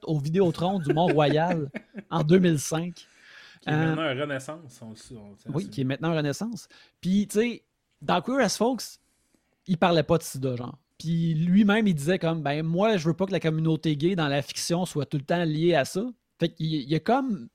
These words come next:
Speaker 1: attendu quasiment comme, tu sais, trente ans dans sa carrière pour
Speaker 2: Mhm.
Speaker 1: finalement parler de ça. Puis là, il en parle là-dedans et c'est vraiment, euh,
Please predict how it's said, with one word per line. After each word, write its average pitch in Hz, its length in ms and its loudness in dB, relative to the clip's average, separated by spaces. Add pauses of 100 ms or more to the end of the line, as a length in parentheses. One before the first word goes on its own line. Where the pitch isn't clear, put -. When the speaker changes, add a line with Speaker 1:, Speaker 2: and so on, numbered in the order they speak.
(200)
Speaker 1:
attendu 165 640 0
quasiment 170 440 -2 (120)
comme, 120 200 -6
tu - 180 -6
sais, 165 40 -2
trente 196 380 -2
ans 220 80 4
dans 202 100 -2
sa 160 120 -6
carrière 160 400 -4
pour 143 160 -6
Speaker 2:
Mhm. 135 40 -6
Speaker 1:
finalement 156 560 -2
parler 147 280 -4
de 127 140 -6
ça. - 180 -6 (520)
Puis 180 280 0
là, 165 240 6
il 175 100 2
en 143 140 0
parle 170 240 2
là-dedans 147 380 -6
et 151 140 -8
c'est 139 260 -12
vraiment, 139 560 -12
euh, 107 760 -14